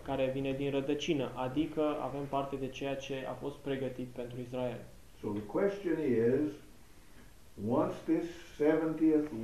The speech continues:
Speaker 2: week, this seven-year period starts, how long till it's all gonna be over with?
Speaker 1: Și apoi, deci întrebarea este, odată ce începe această săptămână, ultima, cât mai durează până se termină totul?
Speaker 2: Well,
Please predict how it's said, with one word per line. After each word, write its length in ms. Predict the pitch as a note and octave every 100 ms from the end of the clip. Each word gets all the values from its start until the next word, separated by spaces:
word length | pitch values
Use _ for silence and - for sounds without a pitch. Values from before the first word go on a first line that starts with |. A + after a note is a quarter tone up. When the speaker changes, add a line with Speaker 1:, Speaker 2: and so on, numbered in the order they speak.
| B2+
Speaker 2:
week, 380 | B2 G2+ - -
this 160 | A2 - -
seven-year 600 | E3 C#3+ D3 D3+ D#3 E3 D#3
period 460 | D#3 D#3+ D#3+ D3+ - -
starts, 420 | F3 C3 A2 - - - - -
how 160 | D#3+ F3+
long 400 | F#3+ G3 E3 D3+
till 120 | B2 A2+
it's 80 | A#2
all 640 | C#3+ E3+ E3+ E3+ E3+ E3
gonna 180 | D#3 D#3+ D3+
be 60 |
over 200 | D3 D3
with? 280 | G#2 - - - - - -
Speaker 1:
Și 120 | D3+
apoi, 280 | C#3+ F#3+ D#3
deci 180 | D#3+
întrebarea 420 | E3+ D#3+ E3 F#3 F3+
este, 280 | F3 D#3 D3
odată 380 | D#3 D3+ - F3
ce 160 | -
începe 680 | D#3 C#3+ F3 - C3 A#2+ B2 B2+
această 420 | C3 C#3 C#3 -
săptămână, 800 | C3 - C3 - C3+ C#3 C#3 A2+ A#2+
ultima, 600 | D3+ C3 - B2 A2 - -
cât 180 | A3+
mai 180 | A3 G3+
durează 360 | F3+ F3+ E3 C3+
până 280 | - C3+ C3
se 140 | C3
termină 420 | B2 C#3+ C3+ B2+
totul? 400 | B2 C#3 B2 - - - - - - - - - - - - - - G#2+
Speaker 2:
Well, 260 | A#2+ A2